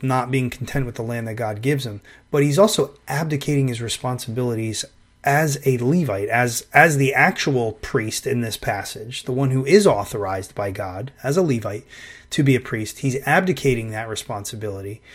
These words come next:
in order to live in this man's house and to experience the comforts and the luxuries of being this man's personal priest.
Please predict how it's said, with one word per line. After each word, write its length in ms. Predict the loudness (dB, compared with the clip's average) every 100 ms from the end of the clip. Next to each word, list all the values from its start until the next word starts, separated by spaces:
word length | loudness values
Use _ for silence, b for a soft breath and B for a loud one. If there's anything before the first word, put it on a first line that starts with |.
| B B B
in 120 | 0
order 260 | 2 2 0
to 240 | -2 -2
live 320 | 2 2 2
in 140 | 2 0
this 200 | -2 -4
man's 360 | -6 -6 -8
house 600 | -6 -2 -2 -2 -6 -10 -12 B B B B
and 160 | -4 -4 -2
to 320 | 0 0 -2
experience 600 | -4 -2 0 0 0 -4
the 100 | -8
comforts 720 | -6 -4 -2 0 0 2 -2
and 100 | -4
the 40 |
luxuries 720 | 0 2 2 0 0 -2 -4 -14 B B B B
of 200 | -2 2
being 300 | 4 4 4
this 260 | 2 0
man's 300 | -4 -4 -6 -10
personal 540 | -6 -2 0 0 -2 -2
priest. 600 | -6 -10 -10 -12 -16